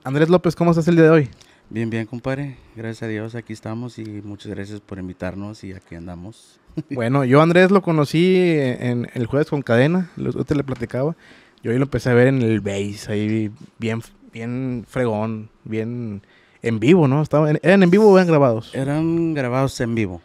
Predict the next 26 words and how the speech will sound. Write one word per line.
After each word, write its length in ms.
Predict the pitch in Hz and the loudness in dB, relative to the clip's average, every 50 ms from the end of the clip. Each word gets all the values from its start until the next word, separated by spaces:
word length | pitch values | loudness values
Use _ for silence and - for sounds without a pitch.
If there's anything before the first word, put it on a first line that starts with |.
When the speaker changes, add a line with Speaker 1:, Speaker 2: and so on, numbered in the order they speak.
| _ _ _ _ _ _ _ _ _ _ _ _ | _ _ _ _ _ _ _ _ _ _ _ _
Speaker 1:
Pero 240 | - 123 123 127 127 | -4 -2 -2 0 0
no, 180 | 131 131 139 | 0 -2 -2
¿no 180 | - 139 131 135 | 0 0 0 2
metías 240 | 151 147 - 151 156 | 2 2 0 2 4
ahí 100 | 151 147 | 4 4
edición 640 | 147 151 151 - - 139 123 120 - 165 196 208 | 4 4 2 0 0 0 0 0 0 -2 -4 -4
de 60 | 175 135 | -4 -6
estudio? 320 | - - 160 190 233 262 - _ _ - - - - - - - - - - _ _ _ | -4 -4 -4 -4 -4 -6 -10 _ _ -20 -20 -20 -20 -20 -20 -20 -20 -20 -20 _ _ _
Speaker 2:
A 200 | - 139 147 147 | -10 -8 -6 -6
veces 680 | 151 139 156 175 190 180 - - 208 208 208 196 175 - _ _ | -4 -4 -2 -2 -2 -4 -6 -6 -6 -6 -6 -6 -10 -14 _ _
cualquier 400 | - 156 156 151 139 - 151 156 | -10 -10 -8 -8 -8 -6 -6 -6
cosita, 400 | 143 - 170 147 147 151 147 - | -6 -6 -8 -8 -8 -10 -8 -10
pero 300 | 143 - - 147 139 135 | -8 -6 -6 -4 -4 -4
no, 240 | 135 131 131 135 131 123 - | -4 -4 -4 -6 -8 -8 -10
no, 1040 | - 123 127 127 127 135 139 139 135 131 127 123 117 113 110 110 107 107 104 104 101 101 101 98 - _ _ | -10 -8 -8 -6 -6 -6 -6 -6 -6 -6 -6 -8 -8 -8 -8 -10 -10 -10 -12 -14 -14 -16 -20 -20 -20 _ _
no, 260 | - 104 107 110 110 107 | -14 -12 -10 -10 -10 -10
¿cómo 180 | - 127 123 123 | -10 -12 -12 -12
se 100 | 123 127 | -12 -14
dice? 200 | 120 123 123 113 | -14 -12 -12 -10
Nada 300 | 110 110 113 120 123 127 | -8 -6 -6 -6 -6 -8
que, 200 | - - 117 110 | -10 -12 -16 -16
ah, 360 | 104 95 101 104 98 92 95 _ _ _ _ _ _ _ _ _ - | -16 -16 -16 -16 -16 -18 -20 _ _ _ _ _ _ _ _ _ -12
¿me 60 | - | -8
entiendes? 380 | 117 117 123 120 127 123 - - - | -4 -4 -2 -2 -4 -6 -10 -16 -14
Speaker 1:
Sí, 200 | - 139 123 135 | -8 -6 -6 -6
claro. 220 | 135 135 131 170 | -6 -8 -12 -12